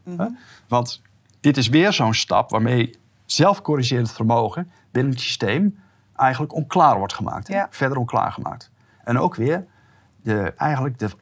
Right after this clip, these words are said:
Speaker 1: ophemeling van het expertoordeel.
Speaker 2: Ja.
Speaker 1: Hè, op een onterechte manier.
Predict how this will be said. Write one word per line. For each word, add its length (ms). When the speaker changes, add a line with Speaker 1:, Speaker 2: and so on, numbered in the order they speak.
Speaker 1:
ophemeling 680
van 100
het 100
expertoordeel. 1000
Speaker 2:
Ja. 200
Speaker 1:
Hè, 160
op 140
een 100
onterechte 540
manier. 360